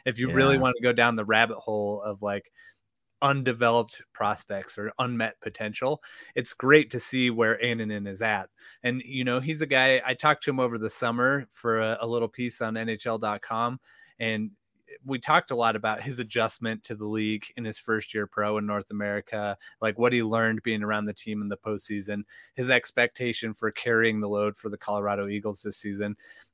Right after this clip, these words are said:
Speaker 1: And as soon as we saw him at practice yesterday, it was like, this kid has to be getting a start here because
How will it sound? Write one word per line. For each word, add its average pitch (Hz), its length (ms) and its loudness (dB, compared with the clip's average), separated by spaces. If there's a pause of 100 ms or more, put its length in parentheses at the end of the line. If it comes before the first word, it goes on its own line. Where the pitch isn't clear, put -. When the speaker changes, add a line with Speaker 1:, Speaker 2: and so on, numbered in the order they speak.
(140)
Speaker 1:
And 135 120 -2
as 123 100 -2
soon 170 180 2
as 143 120 2
we 135 120 2
saw 131 240 4
him 127 100 4
at 107 140 0
practice 117 480 2
yesterday, 98 480 -4
it 98 100 -6
was 104 220 -6
like, 101 260 -2
this 120 220 0
kid 127 440 2 (180)
has 123 320 4
to 120 80 -8
be 117 100 -2
getting 110 280 0
a 101 60 -4
start 131 360 4
here 98 300 -4
because 104 580 -4